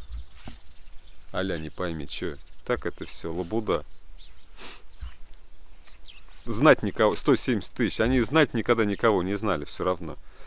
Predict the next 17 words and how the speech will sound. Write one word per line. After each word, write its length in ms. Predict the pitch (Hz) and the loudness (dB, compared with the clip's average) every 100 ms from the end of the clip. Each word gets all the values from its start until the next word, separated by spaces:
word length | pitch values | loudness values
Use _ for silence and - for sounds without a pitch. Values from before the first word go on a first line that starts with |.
| - | -6
Ты 100 | - | -2
не 120 | 123 147 | 0 2
можешь 260 | 156 - | 4 2
по 140 | - 110 | 4 4
плоти 340 | 135 120 - | 6 4 2
разобраться, 640 | 87 98 104 117 95 - | 0 2 2 2 2 0
разобраться, 760 | - 95 101 110 110 107 - - | -2 -2 2 2 4 2 0 -4
э, 400 | 87 95 95 95 | -2 -2 -2 0
разорваться, 680 | 104 110 117 120 104 - - | 2 4 4 6 6 4 0
<laughs> 160 | 110 101 | 0 2
раз, 160 | 107 | 0
два, 200 | 92 101 | 0 0
три, 240 | 98 95 90 - - - | 0 -2 -2 -4 -8 -4
разорваться 640 | 101 104 127 135 104 - | 2 6 6 8 4 4
в 60 | 95 | 0
этом 260 | 90 95 98 | 0 0 -2
мире. 300 | 120 82 | 0 -2